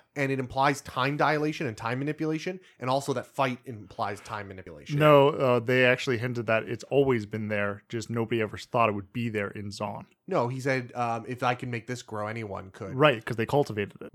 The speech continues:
Speaker 1: Yeah, yeah.
Speaker 2: But it would, I don't think it was that small either. They
Speaker 1: I,
Speaker 2: never,
Speaker 1: I
Speaker 2: they, they
Speaker 1: suspect it
Speaker 2: never,
Speaker 1: was
Speaker 2: sh-, and they never showed it being small. And I can tell you right now,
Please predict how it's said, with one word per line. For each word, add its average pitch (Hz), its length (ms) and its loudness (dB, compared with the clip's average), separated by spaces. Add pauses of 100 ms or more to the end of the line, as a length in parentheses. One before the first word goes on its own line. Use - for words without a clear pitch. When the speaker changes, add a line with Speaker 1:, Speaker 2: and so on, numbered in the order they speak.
(140)
Speaker 1:
Yeah, 151 260 0
yeah. 123 220 -6
Speaker 2:
But 156 80 6
it 151 120 10
would, 139 280 6
I - 20 2
don't 151 160 6
think 165 100 6
it 151 40 4
was 139 100 4
that 123 200 4
small 123 340 4
either. - 320 -2 (340)
They 143 80 4
Speaker 1:
I, 131 60 6
Speaker 2:
never, 131 200 8
Speaker 1:
I 160 120 6
Speaker 2:
they, 147 100 6
they 156 60 4
Speaker 1:
suspect 156 200 6
it 147 40 2
Speaker 2:
never, 160 220 6
Speaker 1:
was 160 100 6
Speaker 2:
sh-, 113 180 -4
and 147 100 0
they 147 80 2
never 147 240 6
showed 147 220 4
it 127 80 0
being 123 140 -2
small. 123 280 2
And 143 140 2
I 131 80 4
can 117 80 -8
tell 135 220 4
you 156 120 6
right 143 80 2
now, 143 280 0